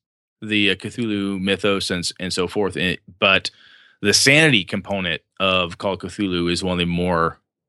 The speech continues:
upfront, in-your-face type of mechanics of that system. A lot of things are all geared around sanity and, uh, magic and so forth in there. <clears throat> But I really think there's something really cool to me about games that are based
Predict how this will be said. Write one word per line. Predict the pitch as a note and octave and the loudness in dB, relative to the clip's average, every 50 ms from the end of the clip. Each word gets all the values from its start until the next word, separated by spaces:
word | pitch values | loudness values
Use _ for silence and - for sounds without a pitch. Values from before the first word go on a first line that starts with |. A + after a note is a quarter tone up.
| - - | 2 2
upfront, | C3 - - - - - A#2 A2+ A2 G#2+ - | 2 2 0 -2 2 4 6 6 4 2 0
in-your-face | G#2+ G#2 F#2+ F#2 - - - G#2+ G2+ G2 - - | 0 0 0 -2 -2 0 2 2 2 4 2 0
type | - G2 F2+ F#2+ | -2 -2 -4 -4
of | F2 | -8
mechanics | E2+ - - - C3 C3+ B2+ E2+ E2 - - - - _ _ _ - - _ _ - | -8 -6 -2 0 2 2 2 2 0 -2 -2 -4 -4 _ _ _ -20 -20 _ _ -2
of | G#2 G2 | 0 0
that | F2+ E2+ E2 - | 0 0 0 0
system. | - A#2 G#2+ - - F2+ | 2 2 2 0 -2 -4
A | F2 | -2
lot | F2 F2+ F#2+ F#2+ | -2 0 0 0
of | F#2+ | 0
things | - G2+ F#2 F2+ F2 | -2 -4 -4 -2 -2
are | F#2 | -4
all | E2+ E2+ | -4 -4
geared | E2+ F2+ F2+ F#2+ F2 | -2 -2 -2 0 0
around | F2 F2 E2 D#2+ E2 | -2 -4 -4 -2 -2
sanity | - - G2 F2+ F2 E2+ F2 E2+ F2 F2 F2 E2+ D#2 | 0 2 2 2 2 2 2 2 4 4 4 4 2
and, | D2+ D#2 D#2 D2+ D2+ D2+ D2 | 0 0 -2 -4 -6 -6 -6
uh, | D2 D2 D2 D2 D2 | -6 -6 -6 -6 -6
magic | D2 D#2 D#2+ E2 D#2 D#2+ D#2 - | -2 0 0 0 0 -2 -4 -4
and | D2 C#2+ D2 | -6 -4 -2
so | - - D#2+ D2 | -2 -2 -2 -4
forth | - - A1 - - | -6 -10 -12 -10 -10
in | - C2+ | -10 -8
there. | C2 B1+ C2+ - _ _ _ - - - - _ _ - - - _ - | -6 -8 -8 -8 _ _ _ -20 -20 -20 -20 _ _ -20 -20 -6 _ 4
<clears throat> | A3+ A3 F3 C#3+ - - _ _ _ _ _ _ _ - _ - | 4 4 4 0 -4 -10 _ _ _ _ _ _ _ -10 _ 2
But | D3+ D3+ | 4 4
I | D3 | 4
really | D3 D3+ F#3+ A#3+ D4+ D4+ C4 | 6 6 6 6 6 6 4
think | - - F3 F3 E3+ - - - | 4 4 2 2 2 0 -6 -2
there's | C3+ C#3 D3+ C#3+ - | 2 4 4 4 6
something | - F#3+ A3 - D4+ A#3+ F3 | 4 2 2 4 4 4 4
really | C#3 C#3+ E3 F3 D#3+ | 4 2 2 2 2
cool | C#3+ - - - G#3 G#3+ F3+ | 0 -2 -4 -2 0 0 0
to | - - B2+ | 0 0 -2
me | A2 G2 G2 G2 F#2+ F#2 F#2 F#2 - _ - - | 0 0 0 0 0 -2 -4 -4 -8 _ -12 -10
about | A2+ G#2 A2+ A2 G#2+ G#2+ G#2+ G#2 G#2 - - - - _ _ _ _ _ _ _ _ _ _ _ _ _ _ - | -6 -2 2 4 4 4 4 2 0 -2 -6 -10 -12 _ _ _ _ _ _ _ _ _ _ _ _ _ _ -6
games | A2+ A#2+ B2 C3 C#3+ C3+ | 0 2 4 4 4 4
that | B2+ C#3 | 2 2
are | B2 A2+ | 2 2
based | G#2 G2+ G#2+ G#2+ A2+ A2 - - - - | 0 2 2 2 2 2 0 -4 -6 -14